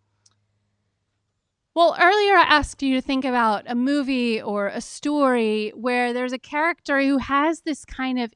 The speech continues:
internal struggle between good and evil. And this week, as I was listening, my son and I have been listening to The Two Towers, which is part of the Lord of the Rings series.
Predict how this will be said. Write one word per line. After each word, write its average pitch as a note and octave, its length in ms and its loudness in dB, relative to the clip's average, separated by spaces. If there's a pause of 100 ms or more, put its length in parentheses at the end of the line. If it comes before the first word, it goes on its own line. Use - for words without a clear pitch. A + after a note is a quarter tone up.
internal C#4+ 580 0
struggle - 680 -6
between A#3+ 420 -2
good A3+ 180 0
and G3+ 120 -6
evil. F#3+ 400 -14 (920)
And D4+ 180 2
this F#4+ 220 0
week, F#4 260 0
as C4 160 -4
I C#4 100 2
was B3+ 200 0
listening, B3 680 -2
my B3+ 160 -4
son C#4+ 240 -4
and C#4+ 100 -4
I C4+ 80 -2
have B3 120 -8
been A3 120 -6
listening G#3+ 340 -6
to - 100 -18
The A3 100 -6
Two C4 200 -6
Towers, B3+ 600 -2
which A3+ 180 -8
is G#3+ 160 -10
part G#3 260 -10
of F#3 60 -10
the F#3 80 -12
Lord F#3 220 -8
of G3 80 -16
the A#3 80 -14
Rings D#4+ 320 -2
series. D4 520 -4